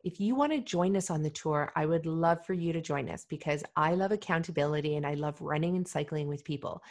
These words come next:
So please sign up on our website at twenty-two million strong dot C A so that you can learn how you can partner with us on this tour. Maybe you wanna partner financially. That's awesome.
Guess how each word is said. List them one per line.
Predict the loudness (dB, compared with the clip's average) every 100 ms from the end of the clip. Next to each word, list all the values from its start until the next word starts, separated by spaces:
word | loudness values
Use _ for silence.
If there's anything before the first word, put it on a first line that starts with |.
| -20 -8
So | 0 0
please | 2 2 2 2
sign | 2 2
up | 2 0
on | -2
our | 0
website | 0 -2 -2 0 0 -2
at | -2 -2
twenty-two | -6 -2 0 0 -2 -2
million | 0 0 0 -2
strong | -2 -2 0 -2
dot | -2 -4
C | -8 -6 -4 -4 -4
A | -2 0 0 -4 -18 -18
so | -2 2
that | 4 2
you | 2 0
can | 2 2
learn | 2 2
how | 2 0 0
you | 0 -2
can | -2 -4
partner | -2 -2 0 0
with | -2 -2
us | -4
on | -2
this | -4 -6
tour. | -6 -2 -2 -4 _ -20 _ -2
Maybe | 0 2
you | 2 2
wanna | 2 0
partner | 0 -2 -2 -2
financially. | 0 0 0 -2 -2 0 0 0
That's | -4 -4 0
awesome. | 2 2 0 0